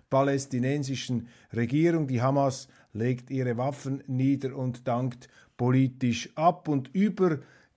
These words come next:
diesem Gazastreifen wacht dann ein Board of Peace,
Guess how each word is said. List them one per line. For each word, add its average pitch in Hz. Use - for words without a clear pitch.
diesem 156
Gazastreifen 127
wacht 135
dann 127
ein 120
Board 170
of 143
Peace, 233